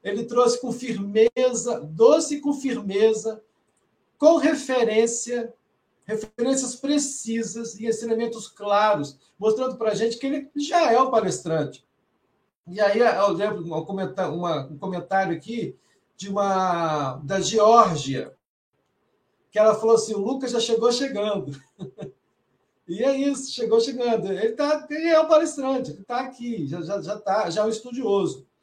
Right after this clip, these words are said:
Então, não, não é o futuro, é o presente, né? Mas eu sempre tenho essa preocupação de como vai ser aí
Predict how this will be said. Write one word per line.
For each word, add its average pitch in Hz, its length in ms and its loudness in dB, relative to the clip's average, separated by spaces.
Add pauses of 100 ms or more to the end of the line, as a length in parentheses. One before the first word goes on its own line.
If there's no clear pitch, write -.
(160)
Então, 220 300 2
não, 240 220 0
não 214 120 0
é 233 120 6
o 269 120 2
futuro, 247 480 -6
é 190 60 -2
o 220 80 -4
presente, 196 680 -4
né? 208 220 -10 (380)
Mas 175 160 -2
eu 220 80 -2
sempre 254 220 -8
tenho 254 120 -6
essa 240 160 -6
preocupação 214 680 -4 (220)
de 190 100 -14
como 233 260 0
vai 226 180 2
ser 202 260 -6
aí 185 240 -4